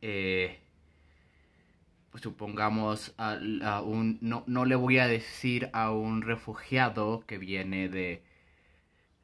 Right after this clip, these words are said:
em, del otro lado del mundo, "Ay, la vida vale mucho, tú, tú", <laughs> va, <laughs> que no pierdas la esperanza, tío, que, que,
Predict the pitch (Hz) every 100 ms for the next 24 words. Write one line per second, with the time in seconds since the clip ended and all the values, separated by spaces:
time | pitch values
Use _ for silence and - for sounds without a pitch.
0 | - 107 101 98 95 92 - _ _ -
1 | - 107 110 110 113 117 117 117 123 113
2 | 110 127 139 135 127 117 135 143 139 135
3 | 135 135 147 139 - - 127 120 117 110
4 | 104 117 110 - - - - 147 139 -
5 | - - - 120 135 - - - - -
6 | - 233 - 220 - - - - - -
7 | - - - 110 117 139 135 139 135 -
8 | 117 110 107 107 104 104 98 101 101 92
9 | 92 98 95